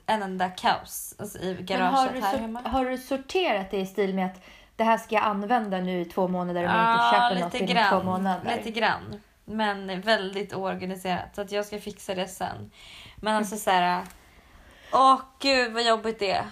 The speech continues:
Speaker 1: Alltså, det är jättejobbigt.
Speaker 2: Ja, det är inte glatt.
Speaker 1: Nej, och alltså, det var, alltså, det var så här när vi fick en lägenhet idag. Men säljaren
Speaker 2: Va? Vad hände då?
Speaker 1: Nej, sälj-, vi vann budgivningen och allting, men säljaren ville inte sälja.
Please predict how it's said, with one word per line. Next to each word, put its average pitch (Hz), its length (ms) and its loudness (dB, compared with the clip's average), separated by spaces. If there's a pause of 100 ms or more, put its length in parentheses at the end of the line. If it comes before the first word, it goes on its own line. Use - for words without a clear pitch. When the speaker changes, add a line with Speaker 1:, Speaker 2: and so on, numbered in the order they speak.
(160)
Speaker 1:
Alltså, 233 240 -4
det 220 140 -10
är 220 40 -6
jättejobbigt. 208 920 -8 (560)
Speaker 2:
Ja, 240 60 -2
det 214 80 -4
är - 40 -4
inte 202 280 -6
glatt. - 400 -12
Speaker 1:
Nej, 220 480 -2
och 233 100 2
alltså, 233 180 -2
det 247 160 -2
var, 226 260 6 (260)
alltså, - 240 -6
det 269 60 -6
var 269 60 -4
så 254 120 -6
här 240 220 2
när 214 180 -4
vi 202 120 -14
fick 208 200 -10
en 202 80 -6
lägenhet 190 360 -6
idag. 110 200 -2 (260)
Men 214 280 -2
säljaren 196 520 0
Speaker 2:
Va? - 120 -8
Vad 254 100 -4
hände 254 200 -6
då? 196 160 -6 (140)
Speaker 1:
Nej, 262 180 -8
sälj-, 233 440 -4
vi 247 140 -6
vann 254 240 0
budgivningen 208 540 -4
och 196 80 0
allting, 202 440 -6
men 208 120 -6
säljaren 202 720 -4
ville 202 200 -6
inte 190 200 -12
sälja. 196 340 -4